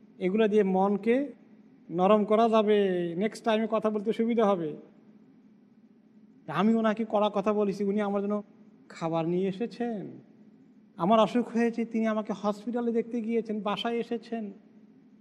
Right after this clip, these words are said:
বাড়িতে এসেছেন, একটু ফল নিয়ে যান, আম কিনে নিয়ে যান,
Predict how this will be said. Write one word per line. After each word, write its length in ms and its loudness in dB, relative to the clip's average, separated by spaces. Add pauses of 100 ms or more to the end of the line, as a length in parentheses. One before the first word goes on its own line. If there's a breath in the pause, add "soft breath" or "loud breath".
(1120)
বাড়িতে 380 2
এসেছেন, 420 -4 (680)
একটু 140 -4
ফল 260 2
নিয়ে 280 4
যান, 180 2
আম 240 2
কিনে 220 0
নিয়ে 220 2
যান, 320 -4